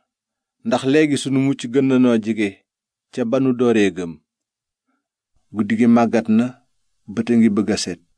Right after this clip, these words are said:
Nanu bàyyi nag jëf yu lëndëm te ràngoo gànnaay yi nu Yàlla jox, ngir dund ci leer gi.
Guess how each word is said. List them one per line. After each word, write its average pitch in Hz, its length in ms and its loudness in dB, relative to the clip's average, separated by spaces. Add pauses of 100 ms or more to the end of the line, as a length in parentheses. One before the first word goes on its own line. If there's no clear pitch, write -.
(580)
Nanu 110 220 2
bàyyi 120 300 4
nag 135 300 4
jëf 113 300 -2
yu 117 120 4
lëndëm 113 380 4 (720)
te 110 120 -4
ràngoo 113 500 2 (240)
gànnaay 107 500 0
yi 110 180 2
nu 120 140 4
Yàlla 101 340 2
jox, 82 220 -10 (800)
ngir 113 380 0
dund 110 280 4
ci - 160 -6
leer 95 240 2
gi. 85 120 -16